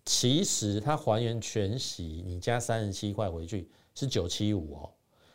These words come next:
那九七五来讲的话，其实已经站上所有均线。那我个人认为就是说，只要在一根中长红，几乎就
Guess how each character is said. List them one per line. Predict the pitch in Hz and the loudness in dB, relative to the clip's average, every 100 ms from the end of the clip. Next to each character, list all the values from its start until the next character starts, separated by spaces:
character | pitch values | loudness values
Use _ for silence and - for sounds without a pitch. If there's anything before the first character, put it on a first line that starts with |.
| _ | _
那 | 190 | 4
九 | 160 | 6
七 | 131 185 | 6 6
五 | 165 | 6
来 | 117 123 | 6 4
讲 | 113 90 | 2 0
的 | 95 | 2
话， | 123 | 0
其 | 104 - 95 107 | 0 -4 -2 0
实 | - 95 87 | -2 -4 -4
已 | 98 | -6
经 | 90 117 | -4 -2
站 | 120 113 | 0 0
上 | 110 | -2
所 | 98 92 | -2 -2
有 | 82 | -4
均 | - 85 | -6 -8
线。 | 82 90 - _ _ _ _ _ _ | -6 -6 -8 _ _ _ _ _ _
那 | - 208 | 12 12
我 | |
个 | - 202 | 12 12
人 | 147 | 12
认 | 156 135 | 10 8
为 | 110 | 8
就 | 127 | 8
是 | |
说， | 131 131 | 8 6
只 | - 95 101 | 2 2 4
要 | 135 | 4
在 | 120 117 | 4 2
一 | 117 | 2
根 | 110 107 | 2 0
中 | 104 104 | 0 -2
长 | 95 87 | -2 -4
红， | 85 85 - _ _ _ | -6 -8 -12 _ _ _
几 | - 135 139 | -2 0 0
乎 | 135 131 127 | -2 -2 -2
就 | 139 127 95 | 2 2 2